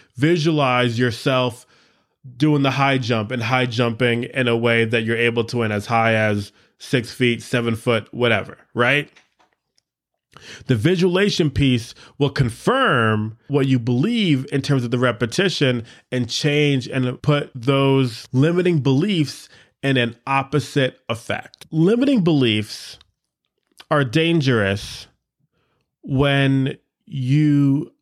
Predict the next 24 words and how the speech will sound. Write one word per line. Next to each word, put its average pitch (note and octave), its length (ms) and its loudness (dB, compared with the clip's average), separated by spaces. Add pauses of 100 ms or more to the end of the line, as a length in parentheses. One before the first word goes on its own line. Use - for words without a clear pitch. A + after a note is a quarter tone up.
confirm E3+ 960 -2 (480)
and C3+ 180 2
you C3+ 80 4
let C#3+ 180 0
them C#3+ 140 0
consume E3 1040 -2 (300)
your C3 160 0
personality D3 1080 -2 (360)
and C#3 120 2
your C3+ 140 2
identity, C#3+ 800 0 (480)
and D3 140 2
you C3 80 2
start E3 300 -2
not D3+ 280 0
knowing C#3 480 0
who C#3 100 0
you C#3 200 2
are. F#3+ 500 -2 (480)
So - 160 -2
you C3 220 2
box D#3+ 600 -2
yourself A#3 500 0
in C#3+ 420 0